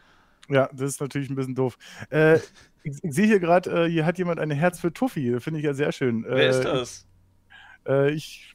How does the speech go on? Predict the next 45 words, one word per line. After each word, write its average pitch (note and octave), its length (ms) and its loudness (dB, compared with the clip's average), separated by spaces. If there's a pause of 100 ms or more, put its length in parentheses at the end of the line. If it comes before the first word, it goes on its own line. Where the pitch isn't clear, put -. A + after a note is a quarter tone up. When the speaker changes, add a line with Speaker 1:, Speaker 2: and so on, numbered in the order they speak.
Speaker 1:
vermute F3+ 400 4
jemanden D3+ 380 4
dahinter, C3 340 4
aber C#3 200 6
ich D3+ 80 0
möchte D#3 280 -2
es D3 60 -10
jetzt D3+ 160 -4
nicht C#3+ 140 -4
aussprechen. D3+ 480 -4
Speaker 2:
<laughs> G#3 1080 4
Okay. D3 420 0 (600)
Speaker 1:
Das B3+ 180 2
könnte G#3 220 4
eine F#3+ 120 4
Person F3+ 340 2
sein, E3 160 -2
die D#3 120 -2
wir C#3+ 80 -4
beide B2 240 -2
kennen. A#2+ 260 -6 (160)
<laughs> - 200 -8 (1800)
Speaker 2:
Äh, - 200 -8
positiv A#3 540 -2
oder G3 200 4
negativ? C#3 680 -2 (120)
Speaker 1:
Äh, D3+ 300 4
im E3+ 100 0
positiven D#3+ 500 -2
Sinne. A#2+ 300 0
Speaker 2:
Okay. B2+ 200 4 (420)
Also C#3+ 240 0
es D#3 140 -4
gibt, F#3 220 0
äh, F3+ 180 2
es C3+ 100 -4
gibt - 220 -10
eine F#3+ 80 -8
Person, D#3 500 -2
die C#3+ 160 -8
ich - 220 -12
positiv D#3 580 -10
kenne, C3 360 -8
die, B2 280 -10
ähm, G#2 500 -8